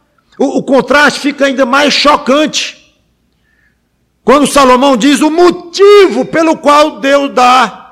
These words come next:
sabedoria e alegria para uns e trabalho para os outros, para que ele, o pecador, o perdido, ajunte e amontoe a fim de dar àquele que agrada a Deus, o discípulo de Cristo.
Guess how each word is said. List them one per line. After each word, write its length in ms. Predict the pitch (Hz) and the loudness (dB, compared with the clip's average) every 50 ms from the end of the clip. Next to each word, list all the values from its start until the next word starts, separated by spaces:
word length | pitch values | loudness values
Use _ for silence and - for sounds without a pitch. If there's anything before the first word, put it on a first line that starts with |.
| _ _ _ _ _ _ _ _ _ | _ _ _ _ _ _ _ _ _
sabedoria 680 | - - 277 - 294 285 - 269 269 254 269 269 269 | -4 -2 -2 0 0 0 0 2 2 2 2 2 4
e 20 | |
alegria 500 | 262 262 262 254 262 190 220 233 240 233 | 4 4 4 2 2 2 2 2 2 2
para 180 | 240 233 269 277 | 2 2 2 2
uns 440 | 269 302 359 370 349 - - - - - - - | 4 4 4 2 2 0 -2 -8 -14 -18 -10 -6
e 80 | - 277 | -4 -4
trabalho 520 | - - 330 320 - - 277 285 294 294 | -2 0 0 0 2 2 2 2 2 0
para 140 | 294 - 311 | 0 0 0
os 140 | - - 233 | 0 2 4
outros, 440 | 285 277 285 285 285 - - - - - - _ _ _ - | 4 4 4 4 2 -4 -10 -16 -20 -20 -20 _ _ _ 0
para 540 | 247 262 277 294 302 302 302 302 294 269 - | 2 2 4 4 4 4 4 4 2 2 0
que 160 | - - 254 | -2 0 2
ele, 800 | 262 262 240 226 233 247 254 269 285 285 311 311 294 226 - - | 4 4 6 6 6 6 6 6 4 4 4 4 2 2 0 0
o 160 | - 247 247 | 0 0 0
pecador, 1040 | 240 240 196 185 185 185 208 202 202 160 208 220 247 269 285 277 220 170 - - 180 | 0 0 -2 -2 -2 -2 -2 -4 0 2 2 4 6 6 4 4 2 0 -4 -6 -6
o 80 | 190 185 | -6 -6
perdido, 1040 | 185 185 190 170 156 151 147 190 262 302 320 277 220 254 254 240 190 - - - - - _ _ _ _ _ | -4 -2 -2 -2 -2 -4 -4 -2 -2 0 0 0 -2 -2 0 0 -2 -4 -8 -14 -20 -20 _ _ _ _ _
ajunte 800 | - 226 226 233 240 220 165 147 196 285 311 330 320 311 - 277 | -4 0 2 2 2 2 2 2 0 2 2 2 0 0 0 0
e 40 | 285 | 0
amontoe 720 | 277 269 262 262 254 233 - - - 262 269 285 285 285 | 0 0 0 0 0 0 -2 0 2 4 4 6 4 4
a 120 | 277 247 185 | 4 2 0
fim 320 | - - 240 262 285 269 | -2 -4 -4 -4 -4 -4
de 140 | 202 240 254 | -4 -4 -2
dar 340 | 180 202 254 262 269 269 247 | 0 0 2 2 4 2 2
àquele 400 | - - - 262 269 269 269 254 | 0 0 0 2 2 2 0 0
que 100 | - 247 | 0 0
agrada 480 | 247 214 190 226 254 262 262 247 254 | 0 2 2 2 2 2 2 2 0
a 40 | 254 | -2
Deus, 400 | 190 185 254 254 240 208 170 147 - - - - - - | 0 2 4 4 6 4 2 0 -4 -10 -14 -16 -6 -4
o 80 | 214 | -4
discípulo 400 | 214 214 226 - 262 277 - 233 | -2 -2 -2 -2 -2 -2 -2 -2
de 120 | 226 247 240 | -4 -4 -2
Cristo. 440 | - 233 226 190 - - - - | 0 0 0 0 -2 -4 -10 -18